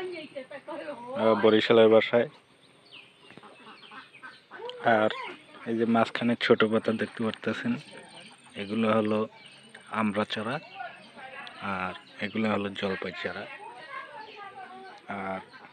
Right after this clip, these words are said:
এগুলো হলো জাম্বুরা বলে, বরিশালের সোলমও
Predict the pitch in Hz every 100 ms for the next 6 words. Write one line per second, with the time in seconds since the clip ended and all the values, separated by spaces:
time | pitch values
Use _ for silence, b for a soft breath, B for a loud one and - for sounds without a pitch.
0 | - - 107 110 110 113 110 113 120 -
1 | - - - - - - - - 117 110
2 | 107 107 107 110 113 110 113 127 139 -
3 | 107 101 101 107 104 104 - - 107 104
4 | 101